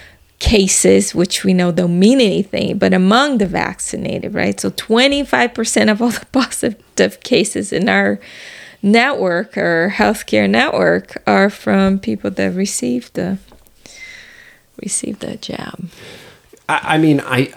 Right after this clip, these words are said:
Speaker 2: I really just, I want, I want to, uh,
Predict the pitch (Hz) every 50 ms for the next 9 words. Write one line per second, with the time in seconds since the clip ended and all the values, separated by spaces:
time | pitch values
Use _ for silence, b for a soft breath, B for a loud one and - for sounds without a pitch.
0 | - _ - 131 123 113 120 139 156 165 170 151 120 95 101 107 120 123 123 -
1 | - - - - _ _ _ _ - 113 117 135 151 147 - 127 131 139 143 139
2 | 135 123 113 107 110 - - _ - 113 101 92 82